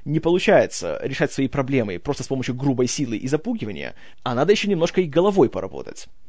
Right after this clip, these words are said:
Это было очень приятно. И кроме того, э, кроме этого Зобелла, которого играет Адам Аркин,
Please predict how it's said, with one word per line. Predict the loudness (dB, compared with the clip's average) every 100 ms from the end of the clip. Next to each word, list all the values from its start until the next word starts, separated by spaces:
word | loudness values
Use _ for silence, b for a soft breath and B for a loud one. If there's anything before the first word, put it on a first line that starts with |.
| 4
Это | 4 4
было | 4
очень | 4 4
приятно. | 0 -2 -2 -6 -12 B B B B -8
И | 0 2
кроме | 4 4 4
того, | 2 4 6 6 4 B B -2
э, | -2
кроме | 0 0
этого | 0 0
Зобелла, | 2 2 4 4 2
которого | 0 -2 0
играет | 0 2
Адам | 2 2 4
Аркин, | 2 2 -2